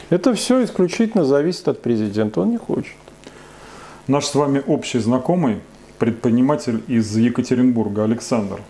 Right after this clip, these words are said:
Speaker 1: Мгм.
Speaker 2: с которым вы меня познакомили, мне прислал сообщение на WhatsApp вот буквально перед началом нашей программы. В нем говорится о том, что,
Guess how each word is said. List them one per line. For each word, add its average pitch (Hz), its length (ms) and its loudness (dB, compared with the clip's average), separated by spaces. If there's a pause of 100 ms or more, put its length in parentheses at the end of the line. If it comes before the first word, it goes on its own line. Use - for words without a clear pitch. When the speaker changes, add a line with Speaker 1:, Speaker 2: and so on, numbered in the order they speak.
(120)
Speaker 1:
Мгм. 123 180 0
Speaker 2:
с 113 40 -2
которым 131 480 2
вы 120 160 2
меня 104 240 0
познакомили, 123 720 0
мне 123 200 2
прислал 123 420 0
сообщение 120 640 -2
на 104 440 0
WhatsApp 113 480 0
вот 113 100 0
буквально 113 480 0
перед 107 240 0
началом 113 480 2
нашей 113 240 -2
программы. 113 480 0 (560)
В 120 60 2
нем 139 180 2
говорится 131 540 2
о 123 40 0
том, 165 260 -2
что, 113 1000 0